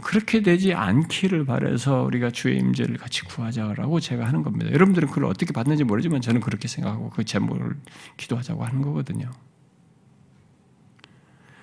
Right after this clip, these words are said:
하나님께 대한 두려움을 가짐으로써 그런 모든 것 속에서 형식적으로 참여하는 일이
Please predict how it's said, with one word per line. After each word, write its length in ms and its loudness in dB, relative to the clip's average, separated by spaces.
하나님께 460 8
대한 200 6
두려움을 340 4
가짐으로써 960 0
그런 240 4
모든 320 6
것 120 4
속에서 640 -2
형식적으로 1200 4
참여하는 1120 6
일이 360 6